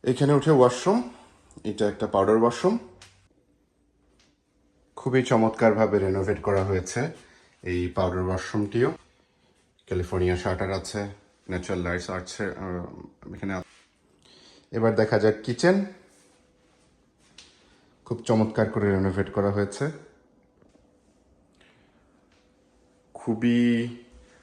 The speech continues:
আলোকিত, একদম ব্রাইট এরিয়া। এখানে আপনার ডাইনিং টেবিল বসাতে পারবেন, প্লাস এখানে কাউন্টার টপে বসেও খাওয়া যাবে।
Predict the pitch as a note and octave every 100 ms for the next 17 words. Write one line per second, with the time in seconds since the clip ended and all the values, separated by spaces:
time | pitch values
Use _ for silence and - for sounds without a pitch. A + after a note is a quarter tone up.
0 | - G2 G2+ G#2+ A2 - A2 G#2+ A2 -
1 | - - _ - - _ _ _ _ -
2 | _ _ _ _ _ - F#2 G2 F2+ F2+
3 | F#2+ G#2 G#2 - - - G#2+ A2 G#2+ F2+
4 | G2+ F#2+ G2 F2+ F#2 F#2 F2+ F#2 F#2+ F#2
5 | F#2+ F2+ F2+ F#2 F#2 F#2+ G2 F#2+ - -
6 | F2+ F#2+ F#2 F#2+ G2 F#2 F#2 F2+ F#2 F#2+
7 | - F#2+ F#2 - G2+ - G2+ G2 F#2 F#2+
8 | F#2